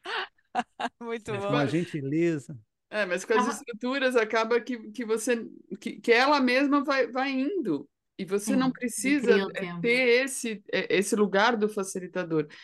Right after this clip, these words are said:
Speaker 3: E aí, na minha percepção, o facilitador, ele é uma facilitação mais sutil.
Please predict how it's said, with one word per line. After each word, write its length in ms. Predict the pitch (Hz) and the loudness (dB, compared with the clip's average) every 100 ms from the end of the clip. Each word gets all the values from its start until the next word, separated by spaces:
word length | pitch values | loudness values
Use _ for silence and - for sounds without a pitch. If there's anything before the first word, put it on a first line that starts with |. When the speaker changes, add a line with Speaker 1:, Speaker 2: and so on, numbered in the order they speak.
| - - | -18 2
Speaker 3:
E 100 | 196 | 4
aí, 540 | 190 220 302 262 160 | 4 6 4 4 -2
na 220 | 190 185 | -4 -2
minha 340 | 180 190 254 240 | -2 -2 -2 -2
percepção, 840 | 208 190 185 170 - 202 220 233 - | -4 -4 -6 -8 -4 -2 0 -2 -2
o 80 | 202 | 0
facilitador, 880 | 220 208 220 202 202 170 165 214 226 | 2 2 0 -2 0 0 6 6 6
ele 200 | 190 185 | 2 0
é 100 | 196 | 0
uma 180 | 208 220 | 0 -2
facilitação 520 | 233 220 220 220 220 | -4 -2 -4 -4 -4
mais 240 | 226 220 - | -4 -6 -8
sutil. 680 | 226 214 - 196 202 196 | -14 -8 -6 -2 -2 -4